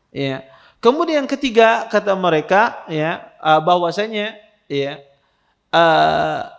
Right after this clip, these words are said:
tidak dikenal, ya, di kalangan para ulama rahimahullahu taala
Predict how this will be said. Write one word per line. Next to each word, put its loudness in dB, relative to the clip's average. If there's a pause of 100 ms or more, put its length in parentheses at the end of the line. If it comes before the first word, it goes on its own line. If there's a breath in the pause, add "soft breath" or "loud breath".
(760)
tidak 2
dikenal, 0
ya, 0
di -6
kalangan 0
para 4
ulama 2
rahimahullahu 2
taala 2